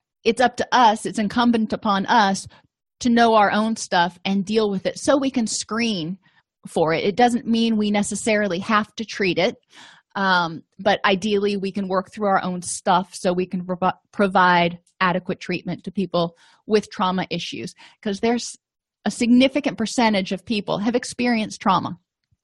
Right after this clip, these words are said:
The most important domains to screen are their trauma-related symptoms, depressive symptoms, past and present medical disorder or mental disorders, severity or characteristics of the specific trauma.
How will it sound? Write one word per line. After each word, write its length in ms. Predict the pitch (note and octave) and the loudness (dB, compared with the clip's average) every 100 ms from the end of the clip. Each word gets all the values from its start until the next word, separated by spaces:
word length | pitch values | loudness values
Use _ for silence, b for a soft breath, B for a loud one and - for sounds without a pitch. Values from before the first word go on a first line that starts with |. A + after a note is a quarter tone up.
| B B B B - | B B B B 0
The 80 | C4 | 2
most 180 | D4 | 2
important 400 | D#4+ - D4+ C4 | 0 2 2 4
domains 380 | D4 C4+ C#4 C#4+ | 2 2 4 2
to 120 | - | 0
screen 600 | C#4 - C#4+ D4+ A#3+ D3 - | -6 -2 0 2 0 -4 -2
are 120 | G3 | 0
their 100 | G3+ | 0
trauma-related 720 | - G#3+ A#3+ A#3+ A3+ A3+ A3+ | 2 2 2 2 0 -2 -2
symptoms, 640 | - B3+ B3+ B3+ B3 - - _ _ | -2 -2 2 2 2 0 -12 _ _
depressive 480 | - - A#3+ C4 A#3+ | -4 0 2 0 -2
symptoms, 600 | C4+ B3 - A#3+ A#3 - _ - | -2 -2 0 0 0 -8 _ -2
past 300 | A3+ B3 C4 | 0 0 -2
and 100 | A#3+ - | -2 -4
present 340 | - G#3 A3+ G3+ | -2 0 0 2
medical 380 | G#3 A3 A3 | 2 2 0
disorder 520 | G#3+ A3 A3+ A3 A3 - | -2 0 2 4 2 0
or 80 | F#3 G3+ | -4 2
mental 260 | A#3 A#3 | 4 4
disorders, 600 | G#3 G3+ G3 F#3+ G#3 - - _ b b b b b | 2 0 0 2 -2 -6 -18 _ b b b b b
severity 580 | - A3+ A#3+ C4 C4+ C4 | -4 2 6 6 4 2
or 160 | A3 | 0
characteristics 1080 | - B3+ A3+ - G#3+ A3+ - B3 - - - b b _ _ | 0 0 0 -2 -2 -2 0 -2 -2 -10 -18 b b _ _
of 220 | A3 A3+ | 4 4
the 80 | A#3 | 0
specific 600 | - - G#3+ A#3 A#3 G#3+ | -2 -4 -2 -2 -2 -8
trauma. 460 | - G#3+ F#3+ G3+ | -2 2 2 0